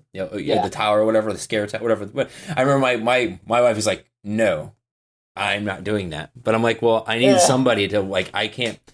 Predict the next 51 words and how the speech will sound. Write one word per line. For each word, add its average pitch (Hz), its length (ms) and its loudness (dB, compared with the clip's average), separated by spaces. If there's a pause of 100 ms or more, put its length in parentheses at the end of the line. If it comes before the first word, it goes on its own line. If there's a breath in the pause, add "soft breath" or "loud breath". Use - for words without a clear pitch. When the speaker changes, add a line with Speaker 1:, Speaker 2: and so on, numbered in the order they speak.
Speaker 1:
even 131 220 0
though, 113 180 4
I 107 60 0
mean, 107 160 -4
it - 20 -4
was 104 120 -6
dark. 139 220 2
I'm 101 120 -10
just - 100 -8
gonna, 104 140 -4
it's 104 80 -6
gonna 113 60 -14
be 117 80 -6
dark 117 200 0
on 101 80 -6
this 85 140 -12
ride. 90 220 -6
I'm 90 120 -10
gonna 92 160 -6
need 90 220 -12
somebody 87 280 -8
to 85 100 -10
Speaker 2:
Yeah. 87 40 -6
Speaker 1:
walk." 107 200 -4
And - 100 -12
she's 110 160 -4
like, 107 180 -2
literally 151 300 0
goes 139 300 0
up 135 120 -4
to 101 100 -8
some 120 260 -10
stranger 101 480 -6
and 90 100 -8
is 87 100 -10
like, 101 160 -8 (180 loud breath)
"Excuse 170 680 -2
me, 175 260 -10 (280 loud breath)
can 151 120 0
you, 147 140 -4 (180 loud breath)
my 254 160 0
husband's 107 460 -2
a 101 60 -4
little, 98 260 -2
like, 92 220 -8
visually 101 280 -2
impaired 101 320 -2
at 98 80 -8
night. 107 320 -2
Can 123 160 -6
you, 120 100 -4